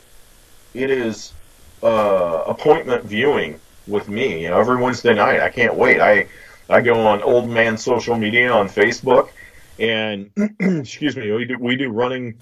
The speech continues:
uh, commentary of it every week, uh, 'cause we just love watching it. It's, it's wrestling.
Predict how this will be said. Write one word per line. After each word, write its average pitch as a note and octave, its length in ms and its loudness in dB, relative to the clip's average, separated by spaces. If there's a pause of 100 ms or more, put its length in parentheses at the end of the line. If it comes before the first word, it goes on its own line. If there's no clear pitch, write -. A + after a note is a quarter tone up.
uh, A2 240 -2
commentary F#2+ 680 0
of D#2+ 140 -2
it E2 80 0
every A#2 280 0
week, A#2+ 400 -6 (560)
uh, G2+ 260 4
'cause A2 220 -6
we A#2 140 -2
just G2+ 280 -6
love F#2+ 520 2 (380)
watching F#2+ 580 0
it. F2+ 140 -2
It's, F2+ 480 -4 (640)
it's A#2+ 260 -2 (160)
wrestling. D#3+ 800 2